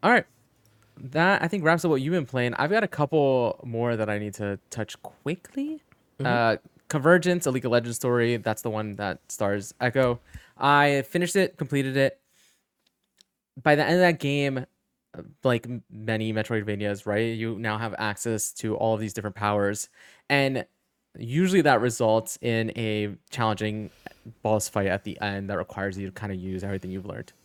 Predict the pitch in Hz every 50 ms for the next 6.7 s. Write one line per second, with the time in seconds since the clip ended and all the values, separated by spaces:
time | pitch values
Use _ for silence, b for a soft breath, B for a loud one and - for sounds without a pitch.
0 | b b b b b b b b - 135 139 139 139 131 110 107 - - _ _
1 | _ _ _ _ _ - 120 110 104 110 110 113 113 139 151 156 - - - -
2 | - - - 139 139 147 135 135 120 127 - - 151 156 165 - - _ _ _
3 | _ _ _ _ _ _ _ _ _ - - - 123 120 123 135 139 143 - -
4 | - 147 143 147 147 151 147 147 151 147 151 147 151 151 147 - - 139 139 151
5 | 147 139 139 139 139 131 107 71 92 135 120 117 123 127 139 165 180 160 120 117
6 | - - 123 110 - 117 107 - - - - - -